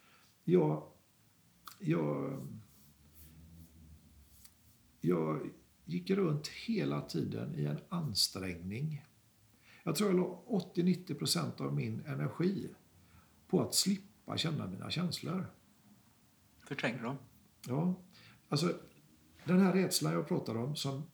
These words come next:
Speaker 1: växer i människor nu,
Speaker 2: Mm.
Speaker 1: vi får en möjlighet att bearbeta en rädsla som vi går med.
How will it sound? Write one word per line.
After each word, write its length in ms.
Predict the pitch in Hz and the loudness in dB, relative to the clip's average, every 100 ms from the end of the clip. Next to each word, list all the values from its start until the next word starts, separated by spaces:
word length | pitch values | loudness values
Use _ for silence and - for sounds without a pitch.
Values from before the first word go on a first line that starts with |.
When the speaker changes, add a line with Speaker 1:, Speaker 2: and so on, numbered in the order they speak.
| - | -4
Speaker 1:
växer 480 | 135 117 - - 110 | -2 0 0 0 0
i 40 | |
människor 400 | 123 98 - 98 | -2 -4 -4 -4
nu, 280 | 90 90 139 | -2 -4 -6
Speaker 2:
Mm. 180 | 120 104 - | -8 -10 -2
Speaker 1:
vi 160 | 143 | 0
får 520 | 156 - 214 160 139 160 | 0 0 0 2 0 2
en 140 | 175 | 2
möjlighet 640 | 196 170 104 98 107 120 | 2 2 0 -2 -4 -4
att 140 | 127 127 | -8 -2
bearbeta 800 | 175 185 98 90 95 95 - | 0 0 -2 -4 -6 -8 -6
en 60 | 156 | -4
rädsla 420 | 180 - - - | -4 -6 -10 -8
som 180 | - 104 | -6 -6
vi 80 | 123 | -6
går 400 | 139 123 101 107 | -2 -2 -2 -4
med. 200 | 135 | -2